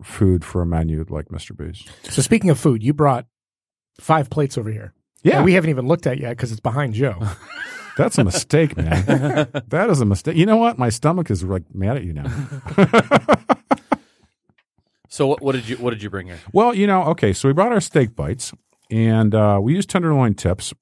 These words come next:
Speaker 1: and the sauce we make for that, I've been making for years. It's a very simple sauce.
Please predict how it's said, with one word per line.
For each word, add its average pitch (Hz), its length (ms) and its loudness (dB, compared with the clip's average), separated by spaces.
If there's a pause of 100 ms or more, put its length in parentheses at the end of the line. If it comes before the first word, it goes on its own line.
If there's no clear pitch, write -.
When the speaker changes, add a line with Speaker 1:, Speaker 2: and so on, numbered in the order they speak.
(360)
Speaker 1:
and 101 240 2
the 98 60 0
sauce 202 400 0
we 147 80 2
make 107 260 4
for 98 160 0
that, 90 320 0
I've 117 140 0
been 127 140 2
making 98 280 2
for - 160 -4
years. 85 300 0
It's 78 120 -10
a 87 40 -6
very 131 220 0
simple 120 300 -2
sauce. 78 320 -4